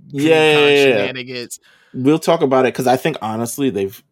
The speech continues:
Speaker 1: patched it up. They, it, DreamCon had their own spaces where they said, "This is gonna be the rules, and this is how you're gonna do things, and that's gonna be that." Um,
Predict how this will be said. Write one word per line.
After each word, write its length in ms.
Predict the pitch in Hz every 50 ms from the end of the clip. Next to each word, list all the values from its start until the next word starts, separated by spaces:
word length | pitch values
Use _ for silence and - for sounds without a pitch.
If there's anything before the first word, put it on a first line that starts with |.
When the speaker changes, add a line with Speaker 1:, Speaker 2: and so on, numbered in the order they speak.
| _
Speaker 1:
patched 280 | - 113 101 101 - -
it 60 | 110
up. 140 | 101 95 -
They, 160 | - 120 117 113
it, 260 | 107 - 110 92 -
DreamCon 400 | 113 - 123 123 123 - 120 117
had 160 | - 113 104
their 160 | - 92 -
own 140 | 80 87 101
spaces 420 | - - - 107 110 - 120 113 -
where 120 | - -
they 120 | - -
said, 240 | - - - 113 113
"This 160 | 120 135 -
is 140 | 294 330 -
gonna 160 | - 311 311
be 120 | 311 302 320
the 100 | 320 -
rules, 360 | 294 262 226 226 226 226 -
and 120 | 185 180
this 140 | 196 220 202
is 100 | 214 220
how 120 | 208 220 240
you're 160 | 247 160 247
gonna 200 | 220 214 202 196
do 160 | - 160 -
things, 320 | - 131 127 131 139 131
and 100 | - 123
that's 180 | 113 110 131 -
gonna 160 | _ - - -
be 140 | - 190
that." 240 | - - - - - _ _ _ _ _ _ _ _ _ _ _
Um, 680 | - 110 107 104 107 101 101 98 98 92 90 98 131